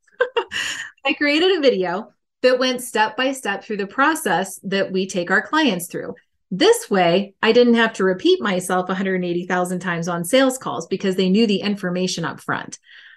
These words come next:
Third thing I did, and this was probably the smartest thing I did, was I created a P D F service menu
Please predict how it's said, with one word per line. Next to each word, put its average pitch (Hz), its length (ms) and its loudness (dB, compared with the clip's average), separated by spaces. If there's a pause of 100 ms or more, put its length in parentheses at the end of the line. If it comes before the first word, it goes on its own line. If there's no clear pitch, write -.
(300)
Third 359 320 4
thing 208 200 4
I 180 160 4
did, 170 300 2
and 185 160 2
this 240 180 2
was 196 200 2
probably 190 500 -2
the 175 100 -2
smartest 185 480 2
thing 160 160 -4
I 139 120 -6
did, 180 340 -4 (280)
was 208 560 4
I 214 140 4
created 196 600 4
a 185 380 2
P 247 260 -6
D 233 160 0
F 165 320 -2
service 185 500 -2
menu 139 340 -10